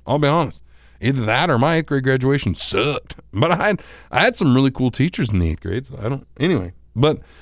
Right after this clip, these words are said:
I don't remember doing it. But, uh, my son's graduation from East Middle School here in Rapid City was really good.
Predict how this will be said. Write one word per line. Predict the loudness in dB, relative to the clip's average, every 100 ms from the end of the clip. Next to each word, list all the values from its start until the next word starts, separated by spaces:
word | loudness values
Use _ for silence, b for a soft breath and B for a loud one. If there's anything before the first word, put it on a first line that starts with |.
| b b b b -2
I | 2
don't | 4
remember | 4 4
doing | 4 4
it. | 2 -2
But, | 2 2 2
uh, | 2 4 2 2
my | 0 0
son's | 0 -2 0
graduation | 2 4 2 2 0
from | 2 2
East | 2 2
Middle | 2 2
School | 2 2
here | 4 4
in | 4
Rapid | 2 0 -4
City | -2 0
was | 0 0
really | 2 2
good. | 2 -2